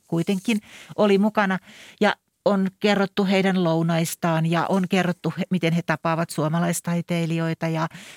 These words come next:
viettävät iltaa yhdessä. Ja, ja se oli Meerille hyvin erilaista kuin sitten se kotimaassa olo, koska silloin se pikkutyttö oli äidin hoivissa ja Meeri saattoi kulkea vapaasti.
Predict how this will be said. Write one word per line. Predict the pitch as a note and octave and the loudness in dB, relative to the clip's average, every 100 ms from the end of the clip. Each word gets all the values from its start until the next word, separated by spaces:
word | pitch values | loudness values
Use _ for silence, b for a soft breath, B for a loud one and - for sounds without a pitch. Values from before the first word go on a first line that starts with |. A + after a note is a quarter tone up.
| B | B
viettävät | F#3 E3+ - D#3 E3 - | 0 0 -2 -2 -2 -2
iltaa | E3+ D#3 - D#3 | -2 -2 -2 -2
yhdessä. | C#3 D#3+ E3 D#3+ - - | 0 -2 -2 -4 -6 -6
Ja, | D3+ D3+ D#3+ B B B B | -2 -2 -4 B B B B
ja | - F#3 F3+ | 0 0 0
se | B3+ | 0
oli | G#3+ | 2
Meerille | G3+ B3 A#3 F#3 F3+ | 2 2 2 2 2
hyvin | G#3+ A3+ G#3+ | 2 0 2
erilaista | A#3 A#3+ G#3 E3+ - | 2 2 2 0 -2
kuin | E3+ E3 | -4 -4
sitten | - F3 E3 | -4 -4 -4
se | E3 E3 - - | -2 -4 -4 -2
kotimaassa | F#3 F#3 E3+ D#3+ - - | -2 0 0 0 -2 -2
olo, | E3 D#3+ | -2 -2
koska | - D#3+ - | -4 -6 -6
silloin | D#3 F3+ E3 D#3 D#3 D3+ | -4 -2 0 -2 -4 -8
se | - E3 - b b b b b b _ | -6 -8 -8 b b b b b b _
pikkutyttö | A3+ G#3+ G#3 F#3+ F3 - F3+ | -4 -2 -2 -2 -4 0 0
oli | F#3+ F#3+ E3+ - | 2 0 -2 -4
äidin | G3+ G3+ F#3+ F3+ | -2 0 0 -2
hoivissa | E3 F#3+ F3 E3 - E3 | 0 0 0 -2 -2 -2
ja | D#3+ E3 | -2 0
Meeri | F3+ F3 E3 | 0 0 -2
saattoi | D#3 D3+ - F3 | -4 -6 -6 -8
kulkea | F3 E3+ - D#3 D#3 - b b b b | -4 -4 -4 -6 -6 -8 b b b b
vapaasti. | F#3+ F#3+ E3+ D#3+ - - | -2 0 -2 -4 -6 -8